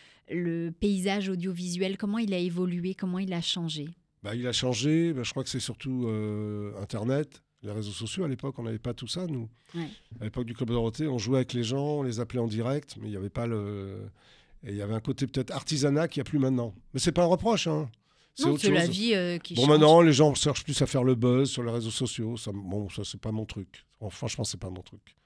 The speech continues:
Speaker 1: C'est
Speaker 2: Mais bon,
Speaker 1: différent.
Speaker 2: voilà, faut vivre avec son temps. Faut
Speaker 1: Bien
Speaker 2: pas,
Speaker 1: sûr.
Speaker 2: pas être vieux con,
Speaker 1: Mais
Speaker 2: quoi.
Speaker 1: c'est ça, c'est
Speaker 2: <laughs>
Speaker 1: ça qui est, qui est, euh, incroyable chez vous, c'est que justement, vous avez, euh,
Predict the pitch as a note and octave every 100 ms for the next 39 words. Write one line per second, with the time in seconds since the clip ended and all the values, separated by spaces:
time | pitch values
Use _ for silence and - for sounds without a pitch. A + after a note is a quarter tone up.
0 | _ _ - F3 A2 A2+ D3 G3 B2 A2
1 | A2+ A2 C3 B2+ F3 B2+ - F3+ - G3
2 | G3 G3 - G2+ F#2+ A2 D#3+ G3+ F#3+ G#3+
3 | C4 - G3+ G#3 B3+ C4+ A3 F#3 G3+ F3
4 | E3 E3 E3 - - E3+ E3+ - F#3 F#3
5 | F#3 F3 - F3 B3+ - F3+ E3 G3 -
6 | F#3+ B3 A#3 F#3 F3+ F3 F3+ A#3 A3 F3